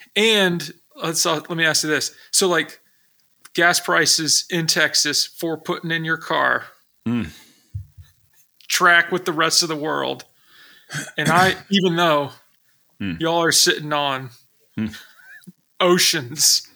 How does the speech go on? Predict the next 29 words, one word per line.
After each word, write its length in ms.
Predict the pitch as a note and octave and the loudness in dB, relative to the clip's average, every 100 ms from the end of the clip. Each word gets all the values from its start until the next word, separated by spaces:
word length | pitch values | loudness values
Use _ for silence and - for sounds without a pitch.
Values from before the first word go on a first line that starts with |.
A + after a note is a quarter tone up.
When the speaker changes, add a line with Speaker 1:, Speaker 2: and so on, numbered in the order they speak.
| _ _ | _ _
Speaker 2:
Oceans. 800 | G#2+ - - - - - - - - | -16 -8 -6 -4 -4 -4 -4 -4 -4
Speaker 1:
<laughs> 40 | |
of 160 | D#3+ D3+ | -2 0
that 180 | D#3+ - | 2 4
sweet 500 | - F3 E3 D3+ D#3+ | 4 4 0 -4 -2
energy 440 | D#3 D3+ C3+ C#3 | -2 -2 -4 -4
Speaker 2:
Mm. 60 | C3+ | -2
Speaker 1:
juice. 520 | D3+ C#3 A2 F2 - - - | 0 0 0 0 -2 -6 -14
Speaker 2:
Oh, 260 | - D#3 G3 | -6 -2 2
Speaker 1:
Okay. 360 | E3 C#3 C3 - | 2 0 -4 -6
Speaker 2:
oh. 360 | A3+ A#3 D#3+ - _ _ - - - - - | -4 -4 -4 -10 _ _ -20 -20 -20 -20 -2
Speaker 1:
It's 120 | - C4 | 2 4
too 60 | |
Speaker 2:
Yeah, 80 | D3 | 4
Speaker 1:
bad. 260 | A#2 E3 D3+ | 4 4 4
Speaker 2:
um, 380 | D#3 D3+ D3 - | 2 2 -2 -2
we 140 | D#3+ | 0
do, 520 | E3 A3 G#3+ G3 D#3+ - | 2 0 0 -2 -6 -4
you 80 | D3 | 0
know, 100 | D3 | 0
I 40 | C#3 | 0
think 160 | E3 | -2
we 60 | F3+ | 0
have 120 | C3+ | 0
good 180 | C#3 C#3 | 0 -2
refinery 880 | A2 G2+ G#2 G2+ G#2+ A2 A2 A2 - | -4 -4 -4 -2 -2 -2 -2 -4 -2
access. 1000 | F#2 G2 - B2+ B2 C3 - - - - - _ - _ _ | -4 -2 -2 -2 -2 0 2 2 0 -8 -20 _ -20 _ _
Speaker 1:
Yeah. 180 | C3 A#2+ | -6 -2
Speaker 2:
So 720 | - A#2+ G#2+ G2+ G2 G2 F2+ | 0 0 -2 -2 -4 -4 -8